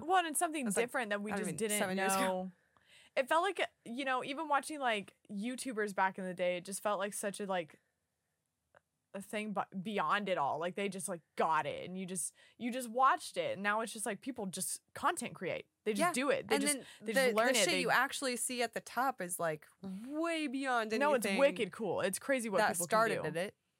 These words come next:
Speaker 2: Started it.
Speaker 1: The, and the craziest part is, is, like, what, like, TikTok really brought into the game is, like, the fact that what you can do in a very small allotted amount of time.
Speaker 2: Well, Vine.
Speaker 1: Also that. I was going down a Vine hole the other day. It was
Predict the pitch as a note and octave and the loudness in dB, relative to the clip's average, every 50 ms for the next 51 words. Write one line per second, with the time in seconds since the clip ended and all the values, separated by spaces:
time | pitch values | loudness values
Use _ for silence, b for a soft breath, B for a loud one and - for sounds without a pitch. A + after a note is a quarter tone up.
0 | _ - - - - F3+ F3 A3 A3+ G3+ G3+ G3+ - F#3 G3 G3+ G#3 G#3+ B B | _ -12 -6 -4 -2 -2 0 -2 -2 -4 -4 -4 -4 -4 -4 -4 -6 -8 B B
1 | B B B B B B B B B3 C#4+ B3+ - - C4 D4 D4+ D#4 D4 - F#4 | B B B B B B B B 4 4 4 4 2 0 0 0 -2 0 2 2
2 | G4+ G#4+ G#4+ A4+ A#4 G#4+ - - G4+ G4 G4 G4 F#4 G4 F#4 E4 E4+ D4+ D4 B3 | 2 4 4 2 2 2 2 0 0 0 0 -2 -2 -2 -2 0 2 2 0 0
3 | - C4+ B3+ A#3 G#3 - - G#3 G3+ F#3 F3+ G3+ - - D#4 D#4+ - E4+ E4 D#4+ | 0 2 2 2 2 2 2 2 2 2 0 -2 -6 -8 -8 -4 0 0 0 0
4 | - E4 D#4 D#4 C4+ D#4 C#4+ C#4+ C#4+ C#4+ C#4 C4+ C#4 C4+ C4+ B3+ C4+ C4 B3+ B3+ | 0 -4 -4 -2 0 0 0 2 0 -2 -4 -6 -6 -6 -4 -2 -2 -2 -2 -4
5 | B3+ A#3+ A#3 A#3 A3+ G#3 G3+ - G#3 - A#3 G#3+ G#3+ G#3 - A3 G3+ G3 F3+ - | -4 -4 -2 -2 -2 -2 -2 -4 -4 0 0 0 0 0 0 0 2 2 0 0
6 | - _ _ _ _ _ _ _ _ _ _ G#3 G3 G#3 B3+ D4 D4 D4 - C4 | -4 _ _ _ _ _ _ _ _ _ _ -6 -2 2 4 4 4 4 2 0
7 | C4+ D4 C#4+ C#4+ - - C#4 B3+ A3 G#3 E3 - G#3+ A#3 B3+ C4+ C4+ C#4 - - | -2 -2 -2 -4 -4 -4 -4 -2 -2 -2 -2 -2 -2 0 0 0 -2 -2 -2 -2
8 | A#3+ A#3 G3+ F#3 F3 D#3 - _ - G4 F#4+ F#4 F4+ F4 F4 D#4+ C#4+ - - C4+ | 0 0 0 -2 -2 -4 -6 _ -2 -2 0 0 0 2 0 0 0 -2 -4 0
9 | C4 A#3+ A#3 A3+ A3 - - G#3+ G3 F#3+ G3 G3+ G3 F#3+ F#3+ F#3 F#3 F3+ E3+ D#3+ | 2 4 4 4 4 4 2 0 2 4 6 6 6 6 4 2 2 2 0 0
10 | D#3+ D#3+ - F#3 D#3 - - F#2 - - C4 C4+ A3+ G3 F#3 F#3 F#3+ F#3 F3 F#3 | -2 -4 -2 -2 -2 -2 -2 -4 -8 -8 -8 -8 -6 -6 -6 -6 -6 -8 -10 -12
11 | G3+ G3 - _ _ _ _ - _ _ _ _ _ _ _ _ _ - - G3+ | -14 -16 -18 _ _ _ _ -20 _ _ _ _ _ _ _ _ _ -10 -10 -10
12 | F#3+ - _ _ _ _ - - - F3+ G3 - - G3+ - D3 - F#2 - - | -10 -10 _ _ _ _ -10 -4 -2 -2 0 0 -2 -2 -2 -2 -2 -4 -4 -8
13 | - - _ F#3+ G3 F#3+ F#3+ F#3 - F3+ F3 F3 E3 D#3+ D#3+ E3 - - D#3+ F3 | -14 -16 _ -10 -8 -8 -8 -10 -10 -10 -10 -10 -10 -12 -10 -8 -8 -8 -8 -8
14 | F#3 F#3 - - - - - - - - - - - - - G#3+ G3+ - - | -10 -12 -12 -12 -12 -12 -14 -14 -14 -14 -14 -14 -14 -14 -14 -12 -10 -12 -12